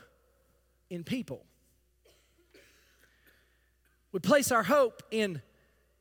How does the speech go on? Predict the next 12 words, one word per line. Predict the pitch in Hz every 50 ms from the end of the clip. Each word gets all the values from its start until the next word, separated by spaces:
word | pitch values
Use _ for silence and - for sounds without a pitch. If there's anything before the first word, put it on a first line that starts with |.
| _ _ _ _ _ _ _ _ _ _ -
men | 160 226 277 285 277 262 226
and | 208 196 196
women. | 220 269 277 254 214 180 143 117 - - - _ _ _ _ _ _ _ _ _ _ _ _ _ _ _ _ _ _ _ _ _ _ _ _ _ _ _ _ _ _ _ _ -
And | 123 131
I |
hope | 127 277 320 294 220
none | 240 226 226
of | 233 226 208
us | 190 - -
are | 190 156 131 - _ _ _ _ _ _ _ _ _ _ _ _ _ _ _ _ _ _ _ - 131
dumb | 131 254 285 277 254 208
enough, | 180 160 151 139 120 107 110 - - - -